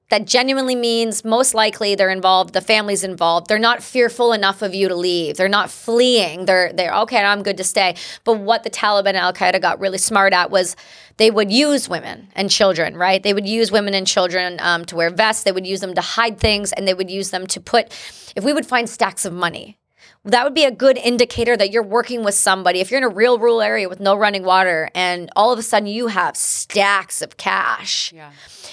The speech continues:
Speaker 1: it's an indicator to us that you're working with somebody we don't want you to be working with. So they didn't want us to find it. So they would put it with women, but they didn't normally have a female soldier to search said women.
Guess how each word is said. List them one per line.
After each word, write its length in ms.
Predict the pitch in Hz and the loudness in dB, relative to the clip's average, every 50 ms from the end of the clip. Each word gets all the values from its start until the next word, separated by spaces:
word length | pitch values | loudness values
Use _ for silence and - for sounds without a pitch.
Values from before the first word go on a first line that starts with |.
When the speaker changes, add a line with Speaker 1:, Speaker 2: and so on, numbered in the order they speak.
| - - | -12 -8
Speaker 1:
it's 100 | 240 220 262 | -6 -2 2
an 60 | 254 | 2
indicator 460 | 254 262 262 269 - 269 240 240 233 | 2 4 2 2 4 4 6 6 6
to 160 | 214 - - | 4 4 2
us 200 | 214 208 208 - | 2 0 0 0
that 160 | - 202 185 | 0 0 0
you're 160 | 190 190 240 233 | 2 2 2 2
working 380 | 190 202 208 202 - 208 202 | 4 2 2 2 0 -4 -4
with 100 | 185 190 | -2 0
somebody 320 | - - 190 185 175 180 180 | 0 2 0 0 0 -2 -2
we 160 | 175 196 202 | 0 0 0
don't 160 | 196 180 165 | 0 0 0
want 160 | 170 180 170 | 0 0 0
you 80 | - 180 | -2 -6
to 60 | 175 | -6
be 100 | 180 180 | -6 -4
working 400 | 165 175 185 202 - 269 269 277 | -2 -2 -2 -2 -2 -4 -2 0
with. 340 | 294 302 320 339 - - - - _ - | 2 2 2 0 -2 -6 -20 -20 _ -4
So 380 | - 262 247 226 220 208 - _ _ _ _ - | 2 2 4 4 4 0 -2 _ _ _ _ -2
they 140 | 220 247 262 | 0 2 2
didn't 160 | 277 294 254 | 2 0 0
want 100 | 233 233 | -2 -2
us 120 | 220 214 - | -2 -4 -6
to 80 | - | -8
find 360 | - - - 277 277 262 202 170 | -8 -4 0 0 0 0 -2 -6
it. 220 | 147 - - - - | -8 -10 -12 -14 -6
So 140 | - 247 220 | -2 0 2
they 100 | 226 220 | 2 2
would 140 | 220 214 | 2 0
put 140 | - - 233 | -2 -2 -4
it 60 | 214 | -2
with 120 | - 233 - | -4 -2 0
women, 340 | 302 370 339 240 165 - - | 0 0 0 0 -4 -2 -2
but 120 | - 190 180 | 0 0 2
they 120 | 226 233 226 | 4 2 2
didn't 160 | 233 240 208 | 2 0 -2
normally 240 | 202 196 196 202 202 | -4 -4 -2 -2 -2
have 140 | 214 220 214 | -2 0 -2
a 60 | 226 | -2
female 340 | 220 - 202 202 196 196 202 | -2 -2 -4 -2 -2 -2 -2
soldier 380 | - - 240 262 240 233 220 | 0 2 2 4 4 2 0
to 180 | - - - 220 | -2 -4 -6 -4
search 340 | - - - 196 180 180 - | -2 0 0 0 0 0 -2
said 360 | - - 170 165 170 165 - | -4 -2 -2 -4 -4 -4 -2
women. 400 | 233 240 226 190 170 - 170 | -2 -2 0 -2 -6 -8 -10